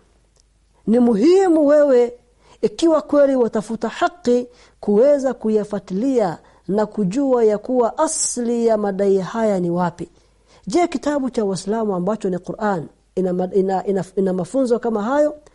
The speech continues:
Je, mafundisho ya nabii wao Mtume Muhammad sallallahu alaihi wasallam amefunza mambo kama hayo? Na huko ndiko utakuwa utaweza kutambua haki.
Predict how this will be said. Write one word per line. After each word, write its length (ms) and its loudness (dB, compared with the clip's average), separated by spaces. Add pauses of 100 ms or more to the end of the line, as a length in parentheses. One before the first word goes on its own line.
(400)
Je, 220 4
mafundisho 600 2
ya 120 6
nabii 300 2
wao 400 4
Mtume 440 0
Muhammad 540 0
sallallahu 640 0
alaihi 260 2
wasallam 420 0
amefunza 540 0
mambo 260 0
kama 260 0
hayo? 320 0 (1500)
Na 100 -2
huko 260 0
ndiko 260 0
utakuwa 580 0 (340)
utaweza 640 0
kutambua 680 -4
haki. 420 -10